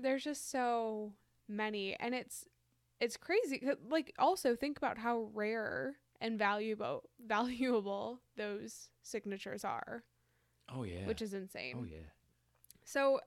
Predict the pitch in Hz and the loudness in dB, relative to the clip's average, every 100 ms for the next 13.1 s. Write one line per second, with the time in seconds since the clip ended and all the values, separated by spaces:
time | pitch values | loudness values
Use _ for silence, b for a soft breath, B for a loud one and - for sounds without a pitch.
0 | - 240 226 220 226 240 254 320 330 320 | -4 0 2 2 2 0 0 2 2 0
1 | 214 247 247 226 233 220 - 226 220 220 | -2 -2 -2 -2 -4 -4 0 2 2 0
2 | 214 220 - 294 330 277 254 - - 302 | -2 -6 -6 -4 -2 -2 -2 -4 -4 -4
3 | 311 302 294 - b b b 233 240 240 | -2 -4 -4 -10 b b b 0 2 2
4 | - 285 311 294 285 285 - 285 214 220 | 2 2 2 2 0 -2 -2 -2 0 -2
5 | 233 226 233 233 226 233 220 226 214 208 | -4 -4 -4 -4 -4 -4 -2 -2 -4 -4
6 | - 208 - - 233 - 233 220 220 220 | -8 -6 -6 -6 -8 -10 -6 -6 -4 -6
7 | 214 214 220 214 208 196 202 - 202 196 | -4 -4 -6 -4 -2 -2 -2 -2 0 2
8 | 180 - 247 _ _ _ _ _ _ _ | 0 -2 -8 _ _ _ _ _ _ _
9 | - 220 208 202 220 208 208 185 175 175 | -4 -2 0 2 2 0 0 0 2 0
10 | 175 196 - 214 214 220 226 - 247 - | 0 -2 -6 -2 0 0 0 4 2 2
11 | - 294 339 370 - 262 269 - - _ | -2 2 4 2 2 0 0 -8 -18 _
12 | - - - - 113 92 85 85 80 - | -20 -20 -2 4 6 4 0 -4 -4 -6